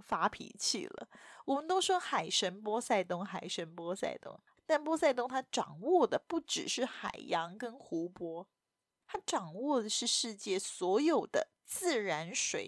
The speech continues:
源，所以呢，他同时也是海水云雨之神，他有这个呼风唤雨，甚至是召唤地震的能力。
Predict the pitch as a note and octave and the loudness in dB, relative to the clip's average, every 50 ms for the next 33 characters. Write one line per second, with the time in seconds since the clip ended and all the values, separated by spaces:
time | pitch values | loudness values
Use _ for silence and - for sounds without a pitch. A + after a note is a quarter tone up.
0 | - - G2 F#2 - - - - _ _ _ _ _ _ _ _ _ - - - | -8 -10 -10 -10 -10 -10 -12 -20 _ _ _ _ _ _ _ _ _ -2 0 2
1 | D4 E4 F#4+ F#4 D#4 C4 A#3+ A#3+ - - - - - A#3+ - - C4 A3+ G#3+ B3+ | 4 4 4 2 2 0 -2 -2 -2 -6 -14 -10 -10 -10 -4 0 0 0 2 4
2 | E4+ - - G#3 G#3 A#3+ A#3+ A3 F3 - - - - G#3+ F#3+ F#3+ - - - - | 2 4 4 4 0 -2 0 0 0 0 2 0 0 0 -2 -4 -6 -14 -16 -10
3 | - - - G3 F3+ F3 F3+ G3 C#4 E4 F#4+ - - - - A3+ E3+ - - - | -8 -4 0 2 4 4 2 2 0 -4 -2 0 2 2 4 4 4 2 2 -4
4 | - - _ - - G#3 G3 F#3+ G3 G3 A3+ D#4 F#4+ F#4 C4 A3+ G#3 F3+ D3+ C#3 | -8 -12 _ -8 -4 -4 -2 -2 -2 -4 -6 -8 -12 -10 -6 -4 -4 -2 -4 -6
5 | C#3+ - - - - - - - F2 E2 - - _ _ _ _ - - B3+ C#4 | -6 -4 -2 0 2 2 2 0 -2 -4 -8 -12 _ _ _ _ -4 0 0 2
6 | C#4 B3+ F#3 E3 E3+ - G3+ - G3 G3+ - - D#4 D4+ D#4+ D#4+ - E4 C#4+ D4 | 4 4 2 2 2 0 0 2 0 0 0 2 4 4 4 4 2 0 0 0
7 | D#4 D#4+ E4 - - - G4 C4+ F#3+ E3 D3+ - F2+ - - _ _ _ _ _ | 0 -8 -12 -2 4 6 6 6 6 2 -2 -8 -10 -10 -10 _ _ _ _ _
8 | _ - _ - - C4 A3+ A3 G#3 G#3+ G#3 - - G3 F3+ - _ _ - - | _ -20 _ -10 -6 -6 -4 -4 -2 -2 0 0 0 -2 -4 -8 _ _ 4 8
9 | F#4 D4 A#3+ F#3 F3+ G3 - C4+ G#3+ E3+ E3 F3+ - - - C4 A#3+ G3+ F3 F3 | 8 8 8 6 4 2 2 2 2 2 2 -2 -10 -8 -6 -6 -6 -6 -4 0
10 | - - B3 G#3+ E3 D#3 E3 D#3 D3+ D3+ D#3 D#3+ D3 D3 D#3+ F3 F#3 G3+ G3+ D#3+ | 2 4 4 4 2 0 -6 -6 -6 -8 -12 -12 -12 -12 -14 -10 -6 -6 -6 -6
11 | - - | -8 -14